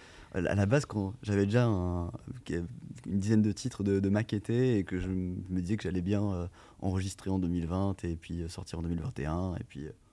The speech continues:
j'ai pris quand même un petit peu de temps et du coup, il y a des chansons pareilles qui étaient prévues pour, euh, euh, deux mille dix-neuf ou deux mille vingt et un et puis que j'ai mis un peu plus de temps, d'autres que j'ai jartées, d'autres que j'ai, euh, je crois que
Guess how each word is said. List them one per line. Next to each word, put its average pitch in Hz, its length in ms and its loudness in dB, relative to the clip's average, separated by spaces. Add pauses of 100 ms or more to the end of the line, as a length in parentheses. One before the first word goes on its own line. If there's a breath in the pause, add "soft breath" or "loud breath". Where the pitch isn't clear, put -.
(140)
j'ai 107 160 0
pris 127 160 -4
quand 139 100 2
même 135 80 6
un 113 40 4
petit - 140 -4
peu 120 120 0
de - 60 -2
temps 147 380 4
et 131 300 6
du 113 100 2
coup, 151 80 -2
il 196 40 6
y - 20 2
a - 20 2
des 110 60 2
chansons 120 240 -2
pareilles 131 300 2
qui - 100 -4
étaient 107 240 4
prévues 98 360 0
pour, 95 280 0
euh, 82 480 0 (460)
euh, - 40 -10 (140)
deux 90 140 0
mille 101 280 6
dix-neuf 104 520 2
ou 107 60 -2
deux 101 100 2
mille 101 200 4
vingt 95 240 0
et 98 80 6
un 117 200 4
et - 80 2
puis 92 160 -4
que 90 80 -2
j'ai 90 120 2 (380 loud breath)
mis 110 80 6
un 104 60 6
peu 95 100 0
plus 95 160 -2
de 90 100 0
temps, 123 300 6
d'autres 113 160 4
que 107 100 0
j'ai 90 140 4
jartées, 110 560 2
d'autres 101 180 0
que 92 140 -2
j'ai, 90 240 2
euh, 85 140 2 (880 soft breath)
je - 120 -2
crois - 20 2
que 269 100 -2